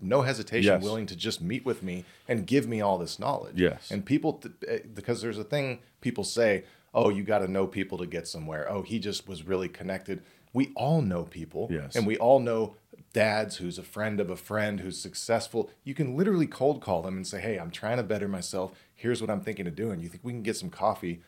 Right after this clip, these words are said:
Speaker 1: and I can ask you some questions about how you got where you are?" Ninety-nine percent of the time,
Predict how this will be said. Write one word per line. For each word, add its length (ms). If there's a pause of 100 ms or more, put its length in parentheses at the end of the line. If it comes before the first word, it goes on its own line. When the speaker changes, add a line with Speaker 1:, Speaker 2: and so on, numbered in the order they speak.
(140)
Speaker 1:
and 140
I 60
can 120
ask 200
you 60
some 160
questions 360
about 220
how 100
you 160
got 240
where 100
you 220
are?" 200 (480)
Ninety-nine 440
percent 240
of 60
the 80
time, 500